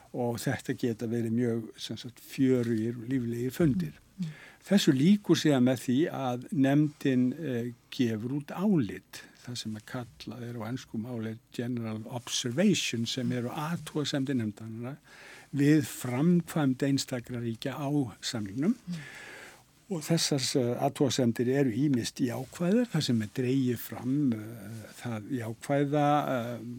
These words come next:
Speaker 1: það sem vel hefur tiltekist við framkvæmd samningsins og svo aftur hitt sem miður hefur
Speaker 2: Mm.
Speaker 1: farið eða ógert hefur
Speaker 2: Mm.
Speaker 1: verið,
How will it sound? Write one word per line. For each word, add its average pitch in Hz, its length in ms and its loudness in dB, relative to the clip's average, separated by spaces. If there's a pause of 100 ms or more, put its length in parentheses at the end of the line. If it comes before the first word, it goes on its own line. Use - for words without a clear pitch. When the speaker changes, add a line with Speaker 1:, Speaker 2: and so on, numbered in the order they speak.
Speaker 1:
það 104 180 -8
sem 107 140 -4
vel 107 300 -8
hefur 147 260 0
tiltekist 156 720 0
við 131 160 4
framkvæmd 139 420 -2
samningsins 147 640 0
og 135 380 2
svo - 400 -2
aftur 117 380 -8
hitt 107 260 -8
sem 120 220 -2
miður 107 480 0
hefur 107 160 -6
Speaker 2:
Mm. 175 160 -4
Speaker 1:
farið 175 300 0 (260)
eða 135 260 0
ógert 147 800 0
hefur 113 240 -4
Speaker 2:
Mm. 90 180 -2
Speaker 1:
verið, 95 180 -10